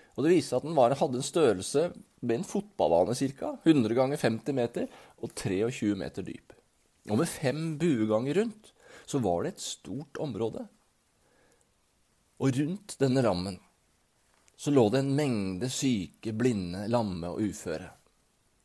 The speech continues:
Det er som en hel fotballbane med tilskuere av syke. Kanskje var det de som hadde gitt opp legenkunnskapen, eller legekunnskapen hadde gitt opp dem,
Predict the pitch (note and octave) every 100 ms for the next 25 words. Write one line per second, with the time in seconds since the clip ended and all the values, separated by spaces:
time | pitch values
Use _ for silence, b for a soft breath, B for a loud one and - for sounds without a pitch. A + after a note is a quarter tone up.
0 | _ _ _ - _ _ G#2+ A#2+ B2+ B2+
1 | - C#3 - - F#2+ F#2 G#2 B2 C3+ B
2 | B G#2 G#2+ - B2+ G#2 - - F#2+ G2+
3 | A#2 A#2 F2 F2+ G#2+ - A2 - - C3+
4 | C3+ _ _ _ _ _ _ _ _ _
5 | _ _ _ _ _ _ _ _ _ b
6 | b b b b b b b b b b
7 | b b b - F#3 C3+ F#3+ F3+ D3+ D3
8 | B2+ F3+ - D3 C3+ C#3+ C#3 - _ -
9 | A2+ - - B B A2 A#2 G2+ G2+ A#2
10 | A#2 - B2 B2 G2+ C#3 B2 C3+ B2 F#2+
11 | G2 - G2+ - A2+ G#2+ B2 B2+ b b
12 | b b b b G#2+ A2+ A#2 A2 _ -
13 | G2 - D#2+